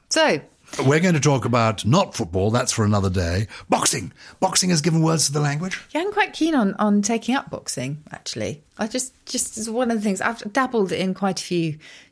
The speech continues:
Speaker 1: different sports, um, but I need to find one that I'm really passionate about. For a while it was, um, sculling, so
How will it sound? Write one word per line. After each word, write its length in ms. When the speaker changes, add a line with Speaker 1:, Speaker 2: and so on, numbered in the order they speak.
Speaker 1:
different 380
sports, 580
um, 340
but 120
I 60
need 200
to 60
find 280
one 300
that 280
I'm 120
really 160
passionate 360
about. 240
For 100
a 40
while 240
it 60
was, 200
um, 240
sculling, 640
so 240